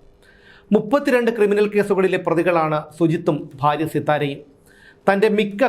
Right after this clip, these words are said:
കുറ്റകൃത്യങ്ങളിലും പ്രായപൂർത്തിയാകാത്ത പെൺമക്കളെ കൂടെ കൂട്ടി ശത്രുവിനെ പോക്സോ കേസിൽ കൊടുക്കുകയാണ് സുജിത്തിൻ്റെ രീതി. കന്റോൺമെന്റ്, പാറശാല, നെടുമങ്ങാട്, പാലോട്, വിതുര, വലിയതുറ, പൂജപ്പുര, മെഡിക്കൽ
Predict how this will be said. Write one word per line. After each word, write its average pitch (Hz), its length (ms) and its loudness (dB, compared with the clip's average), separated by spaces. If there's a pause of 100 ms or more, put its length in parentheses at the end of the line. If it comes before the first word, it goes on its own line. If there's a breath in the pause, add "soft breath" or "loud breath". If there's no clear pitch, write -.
കുറ്റകൃത്യങ്ങളിലും 196 800 0 (220)
പ്രായപൂർത്തിയാകാത്ത 190 920 0 (120)
പെൺമക്കളെ 185 520 0 (100)
കൂടെ 175 200 0 (100)
കൂട്ടി 160 240 -2 (320)
ശത്രുവിനെ 175 500 0 (120)
പോക്സോ 202 460 -2
കേസിൽ 190 380 0
കൊടുക്കുകയാണ് 160 600 0 (180)
സുജിത്തിൻ്റെ 165 540 0
രീതി. 151 220 0 (840 loud breath)
കന്റോൺമെന്റ്, 220 580 2 (240)
പാറശാല, 190 520 2 (260)
നെടുമങ്ങാട്, 190 580 2 (200)
പാലോട്, 175 520 2 (200)
വിതുര, 170 280 2 (380)
വലിയതുറ, 175 460 0 (300)
പൂജപ്പുര, 175 480 0 (580 loud breath)
മെഡിക്കൽ 196 300 2